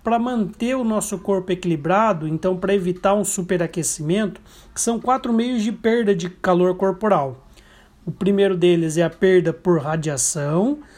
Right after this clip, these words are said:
o segundo é a perda de calor por condução, o terceiro é a perda de calor por convenção e o quarto é a perda de calor por evaporação. Na primeira, perda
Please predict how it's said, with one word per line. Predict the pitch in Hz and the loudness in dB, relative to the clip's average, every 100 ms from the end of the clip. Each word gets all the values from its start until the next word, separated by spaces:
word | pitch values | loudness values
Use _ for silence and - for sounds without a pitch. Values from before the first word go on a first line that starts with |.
| - - | -20 -6
o | 180 | -4
segundo | 175 202 175 196 185 | 0 0 0 0 0
é | 165 | -2
a | |
perda | 165 190 196 185 180 | 0 0 0 0 -2
de | 160 | -2
calor | 180 165 170 175 170 - | -2 0 2 2 0 -6
por | - 160 - | -2 -2 0
condução, | 180 190 170 - - 156 165 196 277 - - | 0 0 0 -2 -2 0 2 2 0 -6 -4
o | 202 | -2
terceiro | 196 208 190 208 180 | 2 2 2 2 2
é | |
a | 170 | 0
perda | - 208 196 | 2 2 2
de | 175 | 0
calor | 180 185 180 175 | 0 2 4 2
por | 175 170 | 0 -2
convenção | - 180 170 170 170 - 175 185 277 302 - - - - | 2 0 2 2 0 -2 0 2 0 -4 -14 -20 -12 -2
e | 226 | 0
o | |
quarto | 294 226 214 247 269 | 2 4 4 2 -2
é | |
a | 240 | -4
perda | 233 220 220 | -2 -2 -4
de | 202 | -6
calor | - 202 208 214 | -2 0 0 -4
por | 240 247 - | -8 -8 -4
evaporação. | 220 202 226 226 233 240 - 175 143 - - _ _ _ - - - - - - | -4 -2 -4 -2 -2 -2 0 0 -2 -8 -20 _ _ _ -20 -20 -20 -20 -20 -4
Na | 226 294 | 0 0
primeira, | 240 202 233 220 156 | 2 4 6 4 2
perda | - 214 233 233 165 151 | -2 2 2 2 0 -4